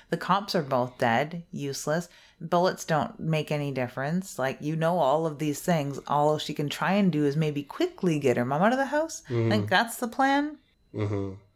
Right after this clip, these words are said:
Speaker 2: It is true. But when this, when the, the standoff is happening, like, fucking swooping in, it's
Speaker 1: Mm-hmm.
Speaker 2: Sophie. So she's back.
Speaker 1: Yeah.
Speaker 2: She's got a gun. She got a piece.
Speaker 1: Which is, yeah.
Speaker 2: <laughs> Don't say
Speaker 1: Po-po and peace. Yeah.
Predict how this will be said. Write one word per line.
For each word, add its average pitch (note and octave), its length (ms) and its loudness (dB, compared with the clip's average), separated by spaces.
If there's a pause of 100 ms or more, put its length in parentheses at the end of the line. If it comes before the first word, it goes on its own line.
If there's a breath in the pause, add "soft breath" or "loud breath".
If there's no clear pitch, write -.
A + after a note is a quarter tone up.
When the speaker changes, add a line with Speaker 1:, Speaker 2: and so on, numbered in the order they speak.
(540 loud breath)
Speaker 2:
It C3 140 2
is C#3 160 2
true. A2 480 2 (400 soft breath)
But C3 360 2 (180)
when D3+ 280 2
this, C#3+ 220 0
when C#3+ 220 2
the, B2+ 180 4
the A#2+ 120 -6
standoff C#3+ 400 0
is A2 100 -6
happening, A2 600 2 (160)
like, G#2+ 320 2 (180)
fucking G#2+ 380 2
swooping B2 500 2
in, F#2+ 300 0 (280)
it's - 220 0
Speaker 1:
Mm-hmm. E2+ 60 0
Speaker 2:
Sophie. - 320 0
So - 240 -10
she's A2+ 180 -4
back. - 560 -6 (360)
Speaker 1:
Yeah. D3+ 300 -6
Speaker 2:
She's B2 140 0
got A2+ 180 2
a - 40 -18 (340)
gun. F#2+ 420 -2 (320)
She - 120 0
got A#2+ 80 2
a - 40 -14
piece. - 500 0 (160)
Speaker 1:
Which E3+ 160 0
is, E3 120 -4 (300)
yeah. - 240 -4 (140)
Speaker 2:
<laughs> - 160 -10
Don't G3 240 2
say - 140 -4
Speaker 1:
Po-po G#3 500 0
and D#3 200 -4
peace. A3 600 -6 (240)
Yeah. G3+ 720 2